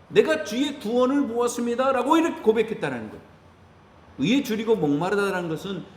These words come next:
주님의 임재가 자신의 삶 가운데서 드러나도록 기대하며 살아가는 것입니다. 세례 요한이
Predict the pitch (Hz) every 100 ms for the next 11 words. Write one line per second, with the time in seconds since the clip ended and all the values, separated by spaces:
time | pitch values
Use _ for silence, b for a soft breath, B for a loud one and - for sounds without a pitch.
0 | B - - 143 185 214 190 135 135 131
1 | 131 131 135 131 - - - 170 196 208
2 | 202 196 - 185 180 175 185 185 - 160
3 | 196 170 147 185 196 - - - 170 196
4 | 180 202 226 220 - - - - - -
5 | - - 240 190 185 247 190 110 - -
6 | - - - - - - - - - -
7 | - - - 185 233 247 220 143 135 185
8 | 147